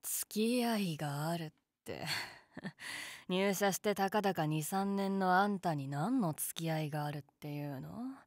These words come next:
そもそもそういうコミュニケーション、飲みニケーションってんだっけ？そういうの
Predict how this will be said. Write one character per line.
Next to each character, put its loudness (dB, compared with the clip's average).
そ 2
も 2
そ -6
も -6
そ 0
う 2
い 2
う 0
コ -2
ミ 0
ュ 0
ニ -2
ケ -4
ー -4
シ -8
ョ -8
ン、 -12
飲 2
み 2
ニ 0
ケ -2
ー -2
シ -2
ョ 0
ン -4
っ -4
て -6
ん -2
だ -4
っ -8
け？ -12
そ 2
う 4
い 2
う 2
の -4